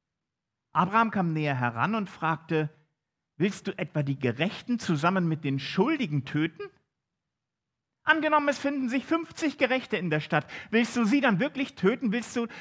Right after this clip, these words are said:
den Ort dann nicht wegen der fünfzig Gerechten verschonen?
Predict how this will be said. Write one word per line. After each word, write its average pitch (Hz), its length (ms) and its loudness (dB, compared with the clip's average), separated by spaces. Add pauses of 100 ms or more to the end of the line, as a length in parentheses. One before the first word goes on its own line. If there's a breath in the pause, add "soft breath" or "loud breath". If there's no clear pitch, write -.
(220 loud breath)
den 202 440 2
Ort 226 320 2
dann 220 140 2
nicht 233 240 -2
wegen 226 240 0
der 185 160 2
fünfzig - 720 -4
Gerechten 202 500 0
verschonen? 233 840 -2